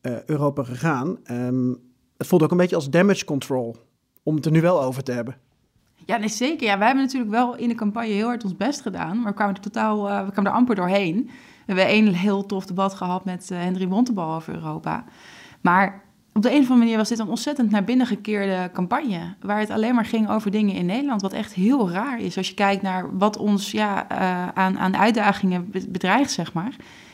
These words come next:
Speaker 2: Eh, klimaat en migratie, eh, een oorlog, eh, dat zijn dingen die je buiten Nederland samen oplost. En nu zie je ook in de media een paar analyses van, oh ja, dat is eigenlijk, hè, wat er op papier staat bij de partijen die gewonnen hebben, is inderdaad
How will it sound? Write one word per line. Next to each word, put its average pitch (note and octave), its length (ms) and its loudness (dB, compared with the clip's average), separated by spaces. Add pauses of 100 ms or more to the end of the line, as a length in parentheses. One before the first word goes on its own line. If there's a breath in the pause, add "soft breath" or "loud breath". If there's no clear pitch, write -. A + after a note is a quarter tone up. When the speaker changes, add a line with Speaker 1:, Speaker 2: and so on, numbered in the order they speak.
(200 loud breath)
Speaker 2:
Eh, - 140 -10
klimaat G#3 400 6
en G3 100 2
migratie, G3 680 0
eh, F3 100 -2
een F3+ 120 0
oorlog, G3 560 0
eh, F#3+ 220 -6
dat G3+ 160 -4
zijn A#3+ 120 6
dingen A#3+ 240 4
die G3+ 160 0
je G#3 180 -6
buiten G3+ 800 -2
Nederland F#3+ 420 0
samen G3+ 320 -2
oplost. F3 440 -8
En F#3 280 -2 (440 loud breath)
nu A#3 260 8
zie G#3 160 4
je F#3 400 2 (100)
ook F#3+ 160 0
in F#3 60 -2
de E3+ 60 -2
media A3 260 0
een G#3 80 2
paar - 160 2
analyses G#3+ 480 0
van, G3+ 180 -6
oh - 80 2
ja, F3 160 4
dat F3+ 160 -6
is - 80 -6
eigenlijk, G3+ 360 0
hè, A#3+ 120 2
wat G3 140 0
er F#3 60 -4
op F#3 80 -6
papier G#3+ 380 0
staat F#3 160 -4
bij F3+ 100 -8
de E3+ 60 -8
partijen F3 300 -6
die E3+ 100 -4
gewonnen F#3+ 400 2
hebben, D#3+ 260 -6
is F#3+ 140 -4
inderdaad F3+ 540 0